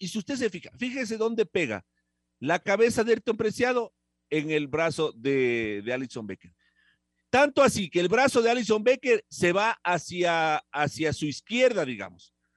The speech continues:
El brazo de Alisson Becker se va hacia la izquierda.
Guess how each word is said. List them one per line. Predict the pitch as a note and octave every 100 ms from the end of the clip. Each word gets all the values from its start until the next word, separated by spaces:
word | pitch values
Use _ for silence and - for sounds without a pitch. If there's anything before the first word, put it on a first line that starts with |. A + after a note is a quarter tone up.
| _ _ _ _ _
El | E3+ F3+
brazo | D3+ A#3+ D4 B3+
de | A#3+
Alisson | A#3+ A3+ A3
Becker | C#4+ C#4 A#3 -
se | - E3
va | E3+
hacia | F3 E3
la | D3+
izquierda. | C3 D3 B2+